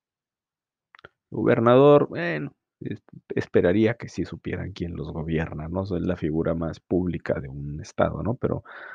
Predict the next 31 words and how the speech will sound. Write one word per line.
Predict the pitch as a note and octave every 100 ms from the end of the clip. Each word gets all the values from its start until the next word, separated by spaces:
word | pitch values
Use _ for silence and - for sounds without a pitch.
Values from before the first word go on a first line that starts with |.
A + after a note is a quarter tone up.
| - - _ _
¿quién | - C#3 D3+ C#3+
es | C#3
su | - -
gobernador? | A#2+ G#2+ A2+ F2 F2 F2 G2 E2 E2+ - G#2+ _ _ _ _ _ _ _ _ _ _ _ _ _
¿Quiénes | - F2 F2+
son | F#2+
sus | F#2 F#2
secretarios? | - - F2 F2 G#2+ D3+ D#3 D3 - - -
El | -
secretario | - - - F#2+
de | F2+
Finanzas, | E2+ D2+ E2 - D2+
por | -
ejemplo, | - B2+ D3+ C3+
el | G#2
secretario | - - - F2+
de | F2
Salud | D#2+ D#2+ F#2+
de | E2
tu | -
estado. | - A#2 B2+ A#2+ A2 _ _ _ _ - - _ _ _ _ _ _ _ _ _ _ _ _ _ _ _ _ -
Tu | C#3+
presidente | C3 - E3 E3
municipal, | E3 D3+ D3+ D3+ - C#3+ C#3
yo | A2
esperaría | - G#2+ D#2+ D#2+ -
que | -
sí | - A#1+
lo | A#1
conozcas, | - A#2 C#3 _ -
pero | - D#2+ D2+ B1+